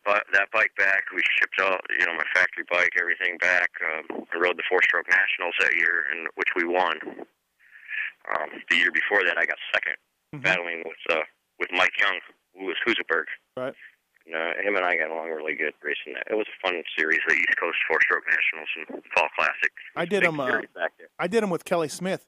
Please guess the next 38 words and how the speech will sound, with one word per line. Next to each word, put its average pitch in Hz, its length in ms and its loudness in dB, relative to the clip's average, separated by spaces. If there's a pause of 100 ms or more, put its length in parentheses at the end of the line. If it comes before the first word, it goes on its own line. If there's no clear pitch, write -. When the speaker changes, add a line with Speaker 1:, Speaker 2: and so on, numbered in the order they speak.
Speaker 2:
in 139 180 -12 (160)
oh 147 200 2
oh 156 260 2
and 135 160 -6
oh 143 140 0
one 131 400 -6 (840)
on 143 100 -2
a - 60 -6
Speaker 1:
Oh. 123 60 6
Speaker 2:
K 123 80 4
T 135 200 -6
M. 120 140 -6 (340)
Uh, 117 600 -4
he 151 180 -8
won, 139 380 -6
he 139 100 -12
won 147 180 -4
both 135 180 -8
years 127 220 -8
that 110 100 -16
we 123 100 -10
did 113 180 -8
it, 90 180 -12
and 113 200 -12
it - 40 -10
was 120 120 -8
right 160 160 2
after 156 140 -6
Steel 156 220 -6
City, 131 300 -6
basically. 110 420 -12
You 104 120 -16
hit - 160 -16
the 127 80 -8
road 127 240 -2
for 107 80 -14
six - 280 -14
weeks. - 320 -12